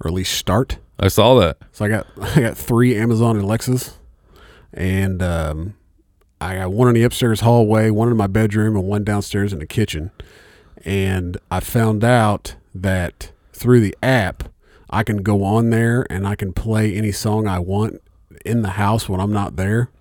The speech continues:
Speaker 1: So when my wife and kids are there, like, I put on, like, dumb shit, like Baby Got Back, um, you, I mean, you name it. <laughs> So I can fuck with them now too.
Speaker 2: How do you hook that to your thermostat?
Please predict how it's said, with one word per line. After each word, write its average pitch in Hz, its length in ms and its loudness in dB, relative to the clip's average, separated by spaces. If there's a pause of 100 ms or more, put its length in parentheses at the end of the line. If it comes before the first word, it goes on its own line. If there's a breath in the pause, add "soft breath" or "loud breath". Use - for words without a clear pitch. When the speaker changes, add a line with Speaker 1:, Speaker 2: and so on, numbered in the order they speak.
(600 soft breath)
Speaker 1:
So 98 440 -2
when 98 240 -4
my 98 100 -2
wife 104 300 2
and 95 100 -4
kids 117 240 0
are 113 80 4
there, 117 320 4
like, 92 180 -4
I 95 60 -4
put 104 220 0
on, 101 260 0
like, 95 240 -4
dumb 98 220 -2
shit, 107 340 0
like 80 240 -6 (220)
Baby 98 200 -2
Got 98 220 -4
Back, 95 480 -4 (260)
um, 80 520 -8 (840 soft breath)
you, 95 220 -6
I - 20 -8
mean, 92 160 -6
you 95 100 -4
name 95 280 -2
it. 98 100 -4
<laughs> 208 1500 2
So 156 200 0
I 160 80 0
can 151 160 -2
fuck 143 240 0
with 139 140 -2
them 143 200 2
now 147 200 2
too. 151 340 2
Speaker 2:
How 135 260 2
do 196 80 6
you 202 80 8
hook 202 120 4
that 175 160 4
to 156 80 6
your 113 120 8
thermostat? 78 760 2